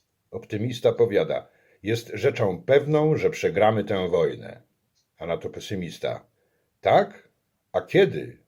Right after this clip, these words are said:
Um Gottes Willen. Poza tym nadal nic do jedzenia. Francuscy farmerzy trzymają wszystkie jarzyny w gruncie.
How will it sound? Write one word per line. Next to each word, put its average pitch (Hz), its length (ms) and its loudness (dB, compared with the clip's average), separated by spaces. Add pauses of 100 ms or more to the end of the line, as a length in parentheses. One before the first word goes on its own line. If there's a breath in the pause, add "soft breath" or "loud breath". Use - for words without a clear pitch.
(880)
Um 85 320 -8
Gottes 120 440 0
Willen. - 560 -6 (1800)
Poza 123 220 4
tym 131 440 -2 (260)
nadal 104 380 0
nic 87 260 -8
do 82 120 -2
jedzenia. 69 600 -10 (880)
Francuscy 117 600 -6
farmerzy 110 540 -2
trzymają 95 540 -6
wszystkie - 500 -8
jarzyny 87 380 -4
w 78 120 -14
gruncie. 67 480 -12